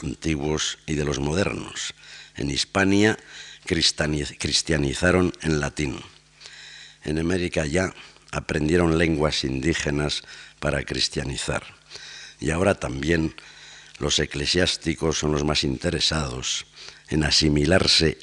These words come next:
al ambiente en que se mueven para no perder clientela. El proceso de implantación del latín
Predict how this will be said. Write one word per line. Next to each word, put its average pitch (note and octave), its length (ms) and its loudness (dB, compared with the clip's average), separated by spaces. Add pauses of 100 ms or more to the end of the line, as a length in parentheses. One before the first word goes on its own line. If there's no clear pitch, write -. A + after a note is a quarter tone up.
al F#2 180 4
ambiente C#2 540 -2
en C#2 120 -6
que E2+ 140 -2
se C2 160 -2
mueven D2 420 -2 (400)
para A#1+ 240 -2
no D#2 140 0
perder D2+ 400 -2
clientela. - 640 -4 (1600)
El G#2+ 160 6
proceso B2 500 6
de A#2 80 8
implantación G2+ 800 4
del F2 200 2
latín E2 520 0